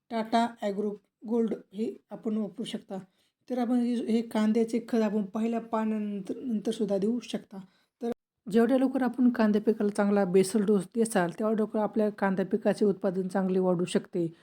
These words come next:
त्यामुळे या खतामध्ये पोटॅशयुक्त खताचा वापर जास्त असल्यामुळे आपल्या कांद्याची पाती संख्या नक्कीच वाढेल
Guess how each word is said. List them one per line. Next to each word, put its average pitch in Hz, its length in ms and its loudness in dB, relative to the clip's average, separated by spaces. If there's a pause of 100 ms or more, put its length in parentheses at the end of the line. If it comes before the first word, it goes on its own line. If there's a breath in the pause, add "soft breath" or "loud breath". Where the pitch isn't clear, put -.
(280 soft breath)
त्यामुळे 233 260 6
या 240 120 6 (100)
खतामध्ये 226 440 6
पोटॅशयुक्त 220 760 2
खताचा 208 200 0
वापर 196 260 -2
जास्त 196 260 -2
असल्यामुळे 196 460 2 (340 loud breath)
आपल्या 220 320 4
कांद्याची 208 480 4
पाती 202 340 -4 (100)
संख्या 208 260 -2
नक्कीच 208 340 2
वाढेल 190 280 4